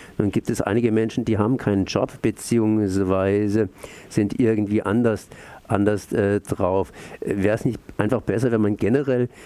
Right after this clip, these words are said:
äh, solche Räder, äh, finanzieren würde, beziehungsweise die Mobilität generell eben vergünstigen würde? Also die Mo-, äh, ja, Ö P N V meine ich damit.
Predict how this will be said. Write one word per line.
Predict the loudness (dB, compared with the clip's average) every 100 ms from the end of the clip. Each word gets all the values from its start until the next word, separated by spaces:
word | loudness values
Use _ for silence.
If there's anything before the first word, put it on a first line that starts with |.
| -14 -4
äh, | 0 2 0 -2
solche | -2 0 2 2
Räder, | 2 0 2 0 -2 -2
äh, | 0 0 -2
finanzieren | -2 0 0 -2 -2 0 2 0
würde, | 2 2 0 -2 -2
beziehungsweise | -4 -2 0 0 0 0 2 2 0 -4 -8 -16 -2
die |
Mobilität | 0 2 0 -2 2 0 0 -2
generell | 2 2 2 0 -2 -4 -16 -2
eben | 0 0
vergünstigen | 0 0 0 -2 0 0 2
würde? | 2 0 0 -4 -12 -20 -20 -20 -20 -4
Also | -2 2
die | 2 0 -2
Mo-, | -4 -2
äh, | -2 -2 -4 -6 -16 -20 -4
ja, | 0 0
Ö | 0
P | 0
N | -2
V | 0 0 2
meine | 2 0
ich | -2
damit. | -2 -2 -4